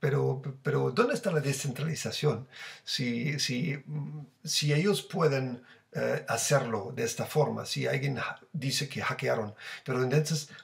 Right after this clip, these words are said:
pueden también todos esos proyectos de una manera arbitraria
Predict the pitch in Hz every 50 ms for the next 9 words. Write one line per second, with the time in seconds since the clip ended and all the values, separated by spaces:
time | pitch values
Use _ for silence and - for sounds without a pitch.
0 | - _ - 208 233 247 294 247 165 156 151 139 127 - - 180 185 175 - 151
1 | 143 - - 143 139 135 135 - 135 - - 135 123 135 170 202 190 180 160 151
2 | 139 139 143 - 120 113 - 117 113 - 151 131 143 185 220 202 160 127 113 104
3 | -